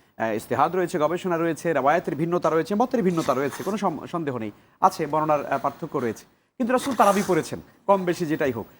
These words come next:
কিন্তু হযরত ওমর বিন খাত্তাব রাদিয়াল্লাহু তাআলা আনহু, তিনি তার সময়কাল থেকে শুরু করে তারাবির সালাতের এই যে পরম্পরা, এই যে ধারাবাহিকতা, ধারাবাহিকভাবে মুসলিম উম্মাহ এটার উপরে আমল করেছেন এবং সাহাবায়ে কেরাম তাদের সেই সময় এটার উপর ইজমা হয়েছে বিশ রাকাত তারাবির উপরে।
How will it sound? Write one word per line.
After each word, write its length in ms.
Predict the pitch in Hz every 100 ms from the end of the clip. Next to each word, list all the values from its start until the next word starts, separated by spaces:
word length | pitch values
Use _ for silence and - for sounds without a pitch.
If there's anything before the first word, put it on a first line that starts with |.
| _ _ -
কিন্তু 220 | 170 202
হযরত 260 | 175 220
ওমর 300 | 254 160 220
বিন 120 | 285 254
খাত্তাব 280 | 247 240
রাদিয়াল্লাহু 440 | 214 202 185 185 175
তাআলা 240 | 165 156
আনহু, 160 | 151 160
তিনি 180 | 175 202
তার 140 | 180
সময়কাল 500 | - 147 143 127 123
থেকে 180 | 120 117
শুরু 200 | 160 170
করে 220 | 208 247 - _ _ -
তারাবির 400 | 147 165 220 254
সালাতের 460 | - 190 185 208 208
এই 280 | - 180
যে 140 | 170 233
পরম্পরা, 640 | - 151 190 196 226 147
এই 120 | 120
যে 120 | 165 180
ধারাবাহিকতা, 760 | 147 151 147 190 240 - 95 - - - -
ধারাবাহিকভাবে 580 | 151 202 214 269 226 247
মুসলিম 340 | 226 - 240
উম্মাহ 360 | 202 180 196 247
এটার 220 | 165 196
উপরে 200 | 190 202 -
আমল 280 | 160 226
করেছেন 420 | 247 185 139 127 92
এবং 360 | 139 147 113
সাহাবায়ে 380 | 120 147 190 214
কেরাম 340 | - 214 247
তাদের 280 | 233 196 180
সেই 240 | 165 190 185
সময় 340 | 180 170 160 - -
এটার 160 | - 226
উপর 140 | 233
ইজমা 400 | 175 160 135 185
হয়েছে 320 | 139 110 - 113
বিশ 200 | 175 -
রাকাত 180 | 143
তারাবির 340 | 127 117 107 139
উপরে। 220 | 101 82